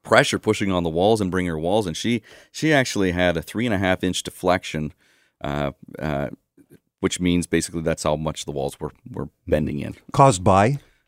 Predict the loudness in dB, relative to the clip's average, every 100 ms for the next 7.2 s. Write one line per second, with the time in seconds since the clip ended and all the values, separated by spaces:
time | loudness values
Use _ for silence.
0 | _ 2 4 4 2 2 2 0 0 0
1 | 0 0 -2 -2 -4 -4 -4 -6 -4 -4
2 | -4 -4 -2 -2 -2 -4 -6 -8 -4 -2
3 | 0 0 0 -2 -4 -4 -8 -8 -6 -4
4 | 0 4 4 4 0 2 2 0 -4 -4
5 | 0 2 4 4 4 -2 _ _ _ _
6 | _ _ -8 -2 0 2 2 2 2 2
7 | 0